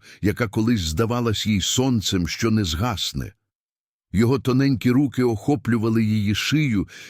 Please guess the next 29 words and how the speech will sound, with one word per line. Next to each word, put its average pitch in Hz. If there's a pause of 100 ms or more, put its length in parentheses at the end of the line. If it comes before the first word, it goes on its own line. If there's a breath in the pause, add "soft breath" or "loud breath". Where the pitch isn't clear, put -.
(100)
і 107
кожен 123
раз, 127
коли 113
Марія 117
дивилась 113
на 107
той 113
кадр, 127 (400 loud breath)
вона 131
відчувала 127
щось -
між 104
ніжністю 104
і 78
провиною, 139 (260 loud breath)
ніби 151
сама 143
не 160
помітила, 135 (260 loud breath)
як 101
той 110
хлопчик 110
зник 98
у 117
дорослому 104
тілі 104 (240 loud breath)
чужої 80
людини. 67